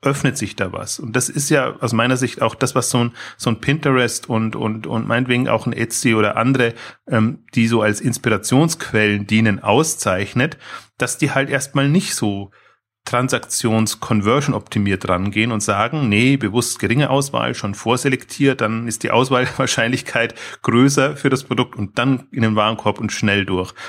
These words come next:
Und das ist ja, ich glaub, das ist auch im Prinzip so ein bisschen eine Erkenntnis, die sich bei mir zunehmend rausgesetzt hat. Ich verfolge das ja auch fasziniert, jetzt auch alles, was die, was die Frauen dann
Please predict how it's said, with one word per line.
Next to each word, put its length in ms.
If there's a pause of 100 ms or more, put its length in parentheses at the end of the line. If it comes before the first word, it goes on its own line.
(240)
Und 420 (140)
das 160
ist 180
ja, 200 (680)
ich 100
glaub, 180
das 140
ist 100
auch 180
im 80
Prinzip 280
so 100
ein 120
bisschen 300
eine 600 (560)
Erkenntnis, 1200
die 40
sich 120
bei 120
mir 240
zunehmend 300
rausgesetzt 520
hat. 80
Ich 60
verfolge 440
das 140
ja 80
auch 80
fasziniert, 500
jetzt 140
auch 160
alles, 240
was 160
die, 220 (420)
was 200
die 100
Frauen 400
dann 380